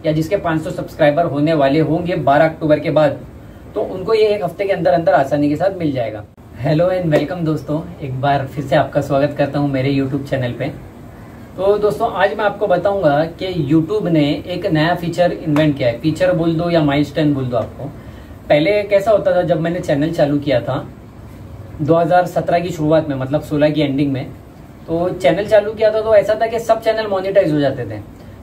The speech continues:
तो प-, ऐसा हो गया था दो हज़ार सत्रह की स्टार्टिंग में। दो हज़ार सोलह में Jio ने अपना Jio फोन लॉन्च किया, मतलब Jio सिम लॉन-, लॉन्च किया था।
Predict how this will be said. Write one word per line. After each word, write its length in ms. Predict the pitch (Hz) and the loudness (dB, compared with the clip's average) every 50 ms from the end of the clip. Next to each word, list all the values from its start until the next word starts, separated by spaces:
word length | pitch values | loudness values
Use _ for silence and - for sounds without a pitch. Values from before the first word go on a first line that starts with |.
| - | -8
तो 100 | - 170 180 160 | -4 -2 -2 -2
प-, 220 | 160 - 147 - - | 0 0 0 0 0
ऐसा 240 | 170 165 165 160 220 | 0 0 2 4 4
हो 180 | 214 202 214 208 | 4 4 4 4
गया 140 | 208 220 | 4 2
था 120 | 220 220 220 | 4 2 0
दो 160 | 196 190 202 | 2 2 2
हज़ार 160 | 202 196 214 190 | 2 4 2 0
सत्रह 280 | 160 165 151 - 196 | 0 0 0 2 2
की 120 | 196 196 - | 2 0 -2
स्टार्टिंग 400 | - - - - 151 - - 175 | -4 0 0 0 0 0 -2 0
में। 220 | 156 147 160 160 147 - - | 0 0 0 -2 -4 -6 -6
दो 140 | 147 139 160 | 0 2 2
हज़ार 180 | 165 160 175 - | 4 4 2 2
सोलह 240 | - 165 165 175 | 2 0 0 0
में 100 | 175 180 170 151 | 0 0 -2 -2
Jio 280 | 127 143 151 165 180 180 | 0 2 2 2 2 0
ने 160 | 170 165 165 175 196 - - - | 0 0 -2 -2 -4 -8 -10 -10
अपना 300 | 156 - - 151 160 160 160 160 165 175 185 - - - - - - - - - - 143 | -8 -4 0 0 2 2 2 2 0 -2 -6 -8 -14 -18 -20 -20 -18 -20 -18 -14 -10 -8
Jio 240 | 135 143 180 185 175 | -4 -2 -2 -2 0
फोन 140 | - 185 185 | 0 0 2
लॉन्च 280 | 175 170 170 165 147 | 2 2 2 2 0
किया, 140 | - 160 143 | 0 0 0
मतलब 300 | 131 135 135 151 143 135 | 0 2 2 2 2 2
Jio 180 | 131 160 175 170 | 0 0 0 0
सिम 200 | 170 170 170 165 | -2 -2 0 2
लॉन-, 240 | 156 151 156 147 160 | 2 4 2 2 2
लॉन्च 280 | 156 151 151 151 139 | 4 4 4 4 2
किया 180 | - - 135 120 | -2 -2 -4 -4
था। 160 | 113 - - | -4 -4 -10